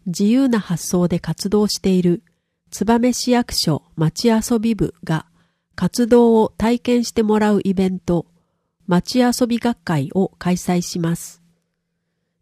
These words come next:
テーマは、社会を少し逸脱してみる。やってみたいけれど、普段なかなかできないことをプログラムに盛り込み、参加者に体験してもらいます。また、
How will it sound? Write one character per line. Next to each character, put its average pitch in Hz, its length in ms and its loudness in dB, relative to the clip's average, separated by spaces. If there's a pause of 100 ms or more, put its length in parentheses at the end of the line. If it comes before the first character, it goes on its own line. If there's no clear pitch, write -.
(100)
テ 254 180 6
ー 220 40 8
マ 165 160 4
は、 - 240 -4 (500)
社 262 260 -2
会 208 300 0
を 156 80 0
少 - 260 0
し - 300 -2
逸 - 240 -4
脱 196 300 2
し - 120 -4
て 185 120 2
み 180 120 4
る。 - 140 -4 (1600)
や 165 120 0
っ - 40 -4
て 247 160 -2
み 247 120 2
た 269 140 0
い 247 80 2
け 196 140 2
れ 170 100 2
ど、 147 200 -2 (200)
普 240 160 0
段 208 240 0
な 156 140 -2
か 220 120 -2
な 233 120 0
か 233 120 -2
で 220 120 0
き 262 140 -2
な 233 120 2
い 170 80 2
こ - 160 -4
と 151 200 -2
を - 360 0
プ 196 120 4
ロ 214 120 4
グ 233 80 4
ラ 220 140 4
ム 170 100 0
に 151 120 -4
盛 151 200 -2
り - 60 -10
込 165 120 -2
み、 147 200 -6 (380)
参 233 300 0
加 240 140 2
者 196 140 0
に 151 180 -2
体 196 260 0
験 202 240 2
し - 80 -6
て 196 100 0
も 185 140 0
ら 180 120 2
い 175 60 2
ま 170 180 0
す。 - 280 -14 (1000)
ま 170 160 0
た、 - 320 -2